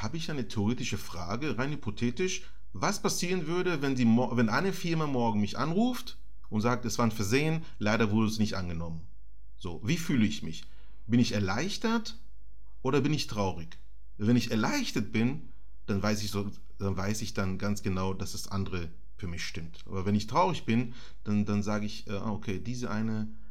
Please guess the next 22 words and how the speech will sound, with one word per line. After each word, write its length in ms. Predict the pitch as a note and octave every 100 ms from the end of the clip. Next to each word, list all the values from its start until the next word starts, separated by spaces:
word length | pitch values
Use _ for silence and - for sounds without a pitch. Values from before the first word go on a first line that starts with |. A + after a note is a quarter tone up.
| - - - -
dieser 420 | B2 A2+ G#2+ -
eine 180 | G#2+ G#2+
Unternehmen 420 | G2+ G#2+ G2 G2+
hat 100 | G2
mich 140 | G2+ A2+
angerufen 800 | C#3 G2+ F2+ F2+ A#2 A#2 C3+ - - - -
und 240 | G#2 G2 F#2+
hat 140 | F#2
mir 60 | F#2
eine 100 | E2+
Absage 400 | - - F2+ F2+
erteilt, 480 | E2+ F#2 F2 F#2 F#2+
dann 80 |
bin 80 | F#2
ich 80 | F2
traurig. 280 | A2 B2+ G2+
Ich 160 | G2+
wollte 200 | G#2 G#2+
eigentlich 260 | G#2 E2+ F#2+
dieses 300 | G#2+ F#2 -
Unter-, 280 | - F2 D#2+
Unternehmen.“ 520 | F2+ E2 E2 E2 -